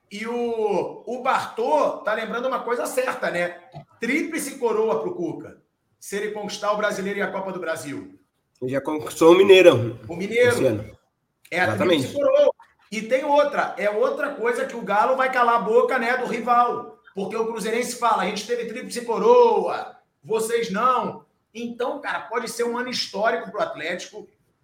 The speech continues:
Speaker 1: E outra coisa, hein? O Menin foi perguntado recentemente, "Pô, mas você botou quatrocentos milhões no Atlético e a resposta dele foi:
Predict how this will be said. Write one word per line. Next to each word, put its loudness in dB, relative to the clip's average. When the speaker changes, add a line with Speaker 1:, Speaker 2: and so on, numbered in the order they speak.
Speaker 1:
E -4
outra -2
coisa, 2
hein? -8
O -6
Menin -4
foi -6
perguntado -4
recentemente, -8
"Pô, 2
mas -2
você -2
botou 0
quatrocentos -4
milhões -4
no -2
Atlético -6
e -2
a 6
resposta -2
dele -2
foi: -4